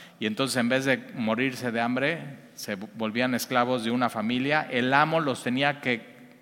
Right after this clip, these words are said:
que, eh, ser responsable de ellos en absolutamente todo. Y, pero el año cincuenta tenían que salir libres, todos, libertad. Si tú, eh, eh,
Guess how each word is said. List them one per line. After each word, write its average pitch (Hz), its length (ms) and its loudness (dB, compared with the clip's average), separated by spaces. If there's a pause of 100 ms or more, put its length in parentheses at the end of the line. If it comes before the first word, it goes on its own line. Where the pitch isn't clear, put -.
(120)
que, 110 380 -6 (460)
eh, 104 340 -8 (580)
ser 135 220 0
responsable 127 540 0
de 120 80 2
ellos 123 240 -2
en 113 100 0
absolutamente 143 840 0
todo. 117 400 -4 (1120)
Y, 127 280 2
pero 117 320 2
el 120 200 0
año 135 300 0
cincuenta 127 680 -2 (300)
tenían 117 320 -2
que - 80 -16
salir 101 300 -6
libres, 101 400 -8
todos, 120 580 -2
libertad. 117 640 0 (220)
Si 127 180 0
tú, 156 420 0 (760)
eh, 117 360 -6 (140)
eh, 110 400 -4